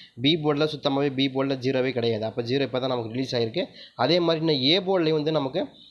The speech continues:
முப்பத்தி ஒரு நாளைக்கு மேலே பெண்டிங்கில் நிக்குது. ரெண்டாம் நம்பர் தான் வந்திருக்கு. ஆனா ஜீரோ மட்டும் நமக்கு அந்த இடத்துல மேட்ச் ஆனா இன்னும் கூட பெஸ்ட்டாக இருக்கும்.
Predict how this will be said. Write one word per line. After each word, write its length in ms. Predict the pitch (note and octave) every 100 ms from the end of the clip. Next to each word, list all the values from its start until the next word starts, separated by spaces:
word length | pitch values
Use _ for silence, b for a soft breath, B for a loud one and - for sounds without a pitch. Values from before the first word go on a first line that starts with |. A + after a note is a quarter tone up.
| B
முப்பத்தி 360 | B2+ B2 F3+ E3 E3
ஒரு 100 | D3+
நாளைக்கு 260 | D3+ D3+ C#3+
மேலே 140 | C3+ B2
பெண்டிங்கில் 340 | B2 C3+ B2
நிக்குது. 240 | A#2 B2+ A2+
ரெண்டாம் 340 | A#2+ B2 C3
நம்பர் 220 | C3 A#2+ A#2
தான் 140 | C3+
வந்திருக்கு. 300 | A#2 A#2+ D3+
ஆனா 120 | B2+ A#2+ A#2+
ஜீரோ 200 | E3+ E3+
மட்டும் 280 | C3 D3 D3
நமக்கு 220 | A#2+ C3+ F#3+ B B -
அந்த 180 | A#2+ B2+
இடத்துல 240 | C3+ D3+
மேட்ச் 260 | C3 B2+ C3
ஆனா 100 | C3+
இன்னும் 300 | A#2+ B2 C#3+
கூட 120 | C3+
பெஸ்ட்டாக 380 | B2 A#2 - B2
இருக்கும். 260 | A#2 E3+